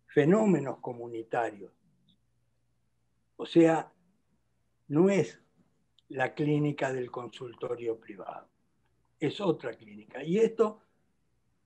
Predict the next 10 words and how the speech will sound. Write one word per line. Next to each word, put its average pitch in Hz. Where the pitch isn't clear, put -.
ha 165
tenido 190
poco 220
desarrollo 151
que 131
yo 147
conozca 147
fuera 143
de 127
Venezuela, 127